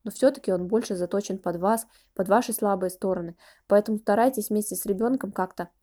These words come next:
развиться, выправить ситуацию. Пусть это будет как ровно натянутая раскладушка или батут, чтобы всё у вас было классно, чтобы вы подпрыгивали от счастья,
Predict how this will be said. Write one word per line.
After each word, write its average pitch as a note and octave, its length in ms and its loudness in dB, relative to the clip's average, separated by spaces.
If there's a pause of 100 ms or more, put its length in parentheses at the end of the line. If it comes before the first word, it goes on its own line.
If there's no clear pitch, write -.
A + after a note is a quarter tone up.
развиться, G#3 640 0
выправить G3 380 0
ситуацию. F3 640 -2
Пусть A#3 200 0
это G3+ 200 0
будет G#3 260 4
как - 240 -4 (260)
ровно A#3 360 6
натянутая G3 720 2
раскладушка F#3+ 680 0
или F3+ 160 -2
батут, C4+ 440 -2 (320)
чтобы F3+ 300 -6
всё C#4 240 4
у A#3+ 40 6
вас G3+ 180 0
было F3+ 240 -2
классно, F3 520 0 (260)
чтобы F3 280 -4
вы F#3+ 100 0
подпрыгивали G#3+ 680 2
от E3+ 180 -6
счастья, - 460 -8